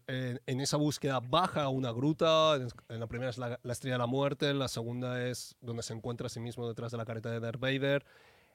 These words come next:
Después, inmediatamente después, mueren los dos maestros, Obi-Wan Kenobi, muere, muere justamente Yoda.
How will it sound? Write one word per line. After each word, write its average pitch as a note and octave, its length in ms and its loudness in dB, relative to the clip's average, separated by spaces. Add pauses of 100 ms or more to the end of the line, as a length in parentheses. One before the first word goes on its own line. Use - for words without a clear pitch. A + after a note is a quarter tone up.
(140)
Después, E3+ 580 4
inmediatamente D3 480 2
después, D3 400 -2
mueren D3 440 8
los B2+ 120 -4
dos B2 120 -6
maestros, A#2+ 400 -6
Obi-Wan A#2+ 300 -2
Kenobi, B2+ 400 0
muere, A#2 560 0 (340)
muere A#2+ 220 0
justamente A2+ 440 -4
Yoda. C#3 360 4